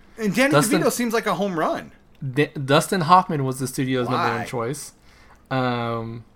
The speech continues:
Speaker 2: after that, Marlon Brando, John Candy, Bob Hoskins,
Speaker 1: John
Speaker 2: Bob Hope.
Speaker 1: Candy, fuck off.
Speaker 2: Yeah. Dean Martin, Dudley Moore, Alan Rickman, John Goodman,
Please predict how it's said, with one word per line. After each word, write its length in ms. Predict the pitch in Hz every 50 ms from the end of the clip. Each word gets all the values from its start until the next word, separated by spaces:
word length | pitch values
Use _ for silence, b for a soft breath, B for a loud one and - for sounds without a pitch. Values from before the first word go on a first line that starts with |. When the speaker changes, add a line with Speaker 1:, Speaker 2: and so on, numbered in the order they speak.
| - - _ - - -
Speaker 2:
after 240 | - 135 135 - 147 131
that, 280 | 135 143 156 - - -
Marlon 340 | 127 117 120 127 135 127
Brando, 460 | - 131 131 139 147 160 165 165 170 170 - -
John 220 | - - 131 123 123
Candy, 480 | - - 139 127 131 139 143 147 147 - -
Bob 220 | - 131 127 127 120
Hoskins, 540 | 123 123 123 135 - - 156 160 160 151 - - - - - - - - 113
Speaker 1:
John 240 | - 208 233 339 -
Speaker 2:
Bob 80 | -
Hope. 0 |
Speaker 1:
Candy, 400 | - 165 170 165 160 147 131 127
fuck 340 | 117 - - 254 330 330 -
off. 120 | 170 123 131
Speaker 2:
Yeah. 160 | 135 131 95 - - - B B B B B -
Dean 220 | - 160 170 190 180
Martin, 440 | 165 160 165 185 170 165 170 165 147 - - -
Dudley 280 | - 170 185 185 196 185
Moore, 420 | 147 135 127 127 123 131 139 139 b b b b b - -
Alan 260 | 147 175 196 180 160
Rickman, 480 | 139 135 131 - 139 127 123 123 120 b b b b b b -
John 280 | 135 147 170 185 190
Goodman, 440 | 156 139 127 120 117 113 113 117 117